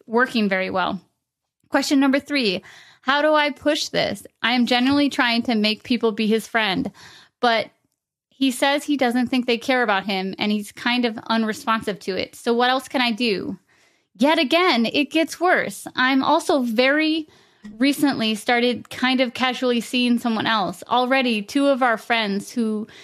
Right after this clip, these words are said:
the ex and I used to go out on double dates with are suggesting a fun double date with me and this new guy, and that just makes me want to throw up. How is it fair that I broke his heart and then I get all of the friends and the new fling and essentially just get to replace him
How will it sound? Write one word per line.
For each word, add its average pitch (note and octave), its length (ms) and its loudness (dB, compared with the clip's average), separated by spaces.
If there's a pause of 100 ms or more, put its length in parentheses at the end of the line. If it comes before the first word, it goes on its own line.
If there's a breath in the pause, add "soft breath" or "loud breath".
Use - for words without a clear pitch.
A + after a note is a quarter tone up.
(200 loud breath)
the - 140 0
ex A#3 240 -2
and A3 100 0
I G#3 100 0
used G#3 220 -4
to A3 80 0
go G#3 120 0
out G#3 240 2
on G3+ 140 0
double G3+ 220 -2
dates A3+ 360 -2
with F#3 200 0
are G3 100 -2
suggesting A#3+ 540 -2
a A3+ 60 -2
fun A#3+ 340 -2
double G#3+ 260 0
date A3+ 240 0
with G3 140 -2
me A3 200 0
and G#3+ 120 0
this G3 160 -6
new A3+ 120 0
guy, F3+ 420 -2 (340 loud breath)
and A#3+ 160 2
that C#4 100 0
just - 200 -4
makes C#4 220 0
me C4+ 80 2
want B3+ 180 2
to B3 60 -2
throw B3 320 0
up. B3 260 0 (360 loud breath)
How D4 240 0
is E4 140 0
it B3+ 160 0
fair B3+ 320 0
that G3 160 0
I F#3+ 100 2
broke G#3 340 -2
his D4+ 160 0
heart F#3+ 360 0
and G3 160 -2
then F#3+ 100 0
I F#3+ 140 0
get G3 200 -2
all G3+ 200 2
of A#3 120 -8
the C4+ 120 0
friends G3+ 520 0
and B3+ 260 2
the B3+ 40 2
new B3+ 180 2
fling F#3+ 460 -2
and G3+ 140 -2
essentially A#3+ 480 -2
just A3 180 -6
get A#3 100 -2
to G#3 60 -4
replace A3+ 500 -2
him F#3 380 -2